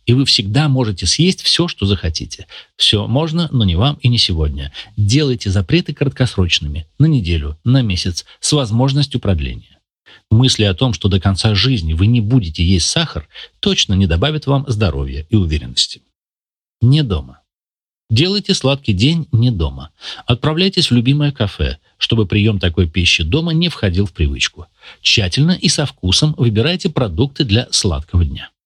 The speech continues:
Структурируйте пищу. Помните, что праздничная пища только по праздникам, но не обманывайте себя. Подумайте, что особенного вы можете сделать для традиционных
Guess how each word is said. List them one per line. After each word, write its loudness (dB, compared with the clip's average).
Структурируйте 0
пищу. -4
Помните, 2
что 0
праздничная -2
пища 0
только -2
по -2
праздникам, -2
но 4
не 0
обманывайте -2
себя. -4
Подумайте, -2
что -2
особенного 0
вы 2
можете 0
сделать -2
для 0
традиционных -2